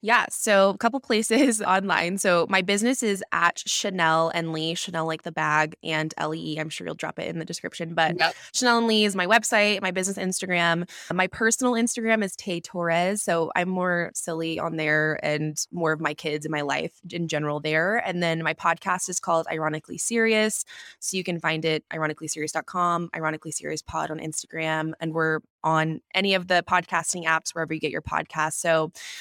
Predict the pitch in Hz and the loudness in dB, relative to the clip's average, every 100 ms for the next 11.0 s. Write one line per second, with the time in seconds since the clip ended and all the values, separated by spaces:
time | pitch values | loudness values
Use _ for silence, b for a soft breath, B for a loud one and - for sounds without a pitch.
0 | B 202 196 208 196 180 170 165 156 156 | B 6 6 6 0 0 0 0 0 0
1 | 156 147 - 160 151 - 151 156 - - | -2 -4 -2 -2 -2 -2 -2 -2 -4 -6
2 | - - - - 190 277 311 277 262 269 | -8 -8 -8 -8 2 2 4 0 2 2
3 | 254 - 196 - 233 208 185 190 180 175 | 0 0 0 -2 0 2 0 0 0 2
4 | 175 165 156 B B B - 226 220 208 | 4 6 4 B B B -8 -2 -2 -2
5 | - - 202 190 185 - 196 175 160 190 | -6 0 2 2 -4 -4 0 2 2 -2
6 | 190 202 202 190 196 190 180 165 170 165 | 0 0 0 -2 0 2 4 4 4 2
7 | 165 170 165 160 160 165 165 160 160 156 | 0 0 0 0 0 0 -6 -6 -6 -6
8 | 156 151 151 156 156 160 156 151 147 147 | -4 -2 -2 -4 -6 -6 -6 -4 -2 -2
9 | 151 - 160 151 - 160 - 87 85 160 | -4 -6 -6 -6 -4 -6 -4 -4 -2 -4
10 | - 170 160 - 175 160 - - - - | -4 -4 -4 -4 -10 -12 -12 -2 -2 -2